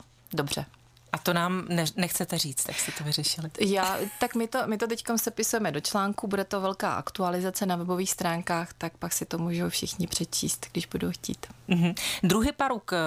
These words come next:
Speaker 2: ty střihy, to je úplně jedno. Mikado, dlouhé vlasy, jak si klientka tady vybere na přání, uděláte.
Speaker 1: Určitě, určitě. My se,
Speaker 2: Tam není
Speaker 1: my se,
Speaker 2: problém.
Speaker 1: není to problém, my se vždycky orientujeme podle původních fotek, které, k-, které vlastně zobrazovaly, jak ten klient vypadal předtím, než přišel o vlasy.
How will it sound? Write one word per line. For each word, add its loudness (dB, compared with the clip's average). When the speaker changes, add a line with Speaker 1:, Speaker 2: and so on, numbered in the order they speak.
Speaker 2:
ty 0
střihy, 0
to 2
je 2
úplně 0
jedno. 2
Mikado, 2
dlouhé 2
vlasy, 0
jak 0
si 0
klientka -2
tady -2
vybere 0
na 2
přání, 0
uděláte. 2
Speaker 1:
Určitě, 0
určitě. -2
My 2
se, 2
Speaker 2:
Tam 6
není 4
Speaker 1:
my 4
se, 2
Speaker 2:
problém. 0
Speaker 1:
není 2
to -2
problém, 0
my 2
se 0
vždycky -2
orientujeme 0
podle 0
původních 0
fotek, -2
které, 0
k-, -2
které 0
vlastně 0
zobrazovaly, 2
jak -2
ten -4
klient 0
vypadal 0
předtím, -2
než -2
přišel 0
o 2
vlasy. 0